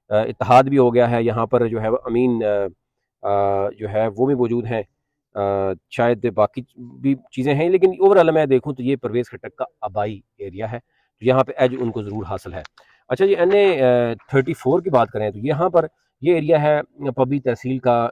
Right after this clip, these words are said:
इसमें नौशहरा कैंट के कुछ एरियाज़ हैं, फिर नौशहरा से रावलपिंडी जो साइड पूरी है, आप अगर जाएँ तो इस पे भी बड़ा इलाका आता है। यहाँ पर जो है वो, अ, इमरान खट्टक हैं जो कि परवेज़ खट्टक के दामाद हैं।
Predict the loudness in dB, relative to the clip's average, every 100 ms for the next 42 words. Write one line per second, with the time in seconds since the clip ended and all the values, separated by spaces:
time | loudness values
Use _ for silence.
0 | -8 -14 -4 0 2 0 -4 -6 -6 -4
1 | -4 -2 -4 -6 -8 -6 -6 -6 -6 -6
2 | -8 -8 -8 -6 -4 -4 -4 -6 -6 -8
3 | -12 -10 -10 -8 -8 -10 -14 -12 -10 -12
4 | _ _ _ -12 -10 -8 -10 -8 -6 -6
5 | -10 _ _ -20 -10 -6 -4 0 0 0
6 | -4 -6 -6 -8 -10 _ _ _ _ 2
7 | 4 2 0 0 4 2 2 -2 -2 -2
8 | -2 -4 -4 -2 0 0 -4 -8 -8 -6
9 | -4 -4 -4 -6 -6 -8 -16 -16 -10 -8
10 | -6 -6 -6